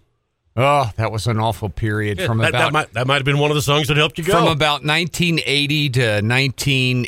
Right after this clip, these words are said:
Speaker 1: eighty-four. Those
Speaker 2: Yeah.
Speaker 1: four years were really, really bad for music.
Speaker 2: Well, and M T V helped,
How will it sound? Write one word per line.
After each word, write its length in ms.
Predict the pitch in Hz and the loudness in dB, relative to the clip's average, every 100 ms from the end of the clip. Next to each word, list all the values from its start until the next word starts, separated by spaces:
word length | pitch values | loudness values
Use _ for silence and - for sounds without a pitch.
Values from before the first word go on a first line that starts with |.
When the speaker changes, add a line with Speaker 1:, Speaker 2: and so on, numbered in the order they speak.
| - | -2
Speaker 1:
eighty-four. 960 | 120 127 123 110 - 135 120 113 107 - - | -2 0 -2 -6 -6 -2 0 2 0 -4 -12
Those 360 | 117 143 151 - | -2 0 2 -2
Speaker 2:
Yeah. 60 | - | -2
Speaker 1:
four 220 | 147 139 | -2 0
years 400 | 120 120 120 - | 0 -2 -2 -6
were 100 | 107 | -8
really, 580 | 98 98 143 156 143 127 | -8 -4 -2 0 -2 -2
really 360 | 117 120 120 | -2 0 0
bad 500 | 107 90 117 123 117 | -2 -2 0 0 -2
for 140 | - 101 | -4 -2
music. 540 | 104 110 107 95 - | 0 0 -2 -6 -4
Speaker 2:
Well, 240 | 123 120 110 | 0 2 0
and 160 | 101 | -2
M 160 | 104 110 | -2 -2
T 160 | 110 | -2
V 440 | 90 120 196 170 135 _ | -2 -2 -4 -8 -10 _
helped, 540 | - 113 98 - - | -2 -2 -2 -10 -18